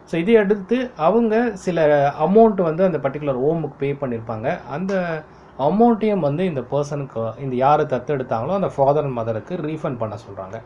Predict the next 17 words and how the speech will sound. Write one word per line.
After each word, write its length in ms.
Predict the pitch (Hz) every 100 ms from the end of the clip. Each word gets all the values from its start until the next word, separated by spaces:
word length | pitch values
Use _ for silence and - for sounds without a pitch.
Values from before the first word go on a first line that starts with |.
| -
So 160 | -
அதுதான் 260 | 113 135 180
இந்த 140 | 156
வழக்கு. 320 | 110 110 113 -
So 160 | -
இப்போ 200 | 156 185
உங்களுக்கு 580 | 208 180 165 147 190 151 147 - - - -
ஒரு 320 | 156 143 131 -
டீட்டெயில் 320 | 165 190 180
தெரிஞ்சிருக்கும். 560 | 147 139 131 120 127 160 - - - - - - - - - -
ஒருவேளை 340 | 135 147 208 208
நீங்க 220 | 190 147
அடாப்ட் 220 | 175 196
பண்ணியிருக்கீங்க, 600 | 175 151 147 135 139 139 - - - - - - -
அந்த 220 | 120 120
அடாப்ட் 180 | 151 160
பண்ண 200 | 156